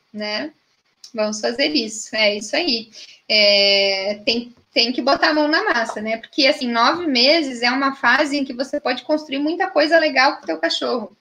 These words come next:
Não tô falando que cães mais velhos não aprendem, tá? Inclusive, a tua cachorrinha de seis anos também aprende, né? A gente começou a trabalhar mais forte com o Bud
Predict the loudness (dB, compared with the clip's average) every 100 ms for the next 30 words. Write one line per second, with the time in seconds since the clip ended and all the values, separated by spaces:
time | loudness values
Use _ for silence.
0 | -10 -6 -6 -6 -4 -2 -2 -6 -8 _
1 | -8 -6 -4 -4 -2 -2 -2 -6 -6 -6
2 | -4 -4 -4 -8 -14 -10 -8 -8 -14 -20
3 | -10 -8 -6 -6 -4 0 0 0 -4 -2
4 | -4 -4 -4 -2 -4 -6 -4 -4 -4 -6
5 | -6 -8 -4 -4 -4 -4 -4 -4 -6 -10
6 | _ -14 -6 -4 -4 -6 -8 -8 -6 -6
7 | -4 -2 -2 -4 -12 -20 _ -2 0 0
8 | -2 0 0 0 0 0 0 -2 0 2
9 | 2 -2 -10 -10 -8 -4 -4 -4